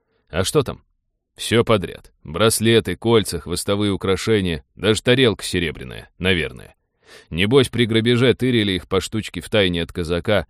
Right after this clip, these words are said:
и подельников, а когда набрался целый ящик, решили припрятать понадежнее». Тед брезгливо вытер руку о комбез, опустил крышку и со смешанным чувством торжества и вины спросил:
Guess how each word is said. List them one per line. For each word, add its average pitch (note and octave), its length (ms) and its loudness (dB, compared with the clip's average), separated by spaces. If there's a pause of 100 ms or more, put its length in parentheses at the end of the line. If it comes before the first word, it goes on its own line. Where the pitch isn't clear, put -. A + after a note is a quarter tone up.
и E2+ 120 -6
подельников, F#2 720 -2 (140)
а E2+ 140 -6
когда G2+ 300 0
набрался G#2 460 0
целый F#2+ 300 -2
ящик, G#2+ 360 0
решили G#2 360 -2
припрятать F#2+ 580 -2
понадежнее». D#2 640 -6 (760)
Тед G2 240 4
брезгливо G2 520 0
вытер F#2 340 -4
руку G2+ 440 -4 (100)
о F#2 100 -4
комбез, F#2 580 -4 (180)
опустил A2+ 540 -4
крышку B2 440 -4
и B2 180 -4
со A2 160 -2
смешанным G#2+ 560 -4
чувством G2 420 -6
торжества F2+ 540 -2
и F2+ 60 0
вины F2+ 260 -2
спросил: - 520 -10